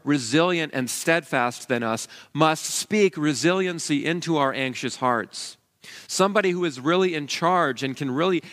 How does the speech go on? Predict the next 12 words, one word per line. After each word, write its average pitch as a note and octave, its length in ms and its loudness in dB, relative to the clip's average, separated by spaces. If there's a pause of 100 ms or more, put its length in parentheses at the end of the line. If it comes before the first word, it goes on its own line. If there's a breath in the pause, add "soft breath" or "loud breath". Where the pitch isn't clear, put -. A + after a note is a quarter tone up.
handle F#3 480 0
our C#3 160 0
fears A#2 560 0 (240 loud breath)
must C3+ 320 0
speak D#3+ 460 -2
into C#3 320 -4
our A#2 160 -2
hearts A#2 400 -2
and G#2 240 -6
make A#2+ 280 -4
us - 380 -6 (540 soft breath)
courageous. G2+ 1000 -6